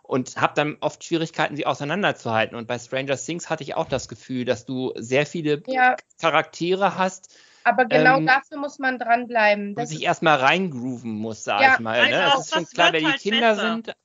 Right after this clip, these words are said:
Speaker 1: aber wer
Speaker 2: Ja.
Speaker 1: sind die Eltern? Ähm, ist halt jetzt schon eine Serie, wo man sehr konzentriert gucken muss. Und, äh, das kann man eben auch nicht immer so.
Speaker 3: Aber was meinte ich mit dem zweiten? Ich glaub, in der zweiten Staffel zum Ende hin oder so.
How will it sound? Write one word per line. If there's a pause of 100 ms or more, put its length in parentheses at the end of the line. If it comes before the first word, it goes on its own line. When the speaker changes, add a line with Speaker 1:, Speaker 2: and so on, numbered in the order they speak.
Speaker 1:
aber
wer
Speaker 2:
Ja.
Speaker 1:
sind
die
Eltern?
Ähm, (1700)
ist (180)
halt
jetzt
schon
eine
Serie,
wo
man
sehr
konzentriert
gucken
muss.
Und,
äh,
das
kann
man
eben
auch
nicht
immer
so.
Speaker 3:
Aber
was
meinte
ich
mit
dem
zweiten?
Ich
glaub,
in
der
zweiten
Staffel
zum
Ende
hin
oder
so.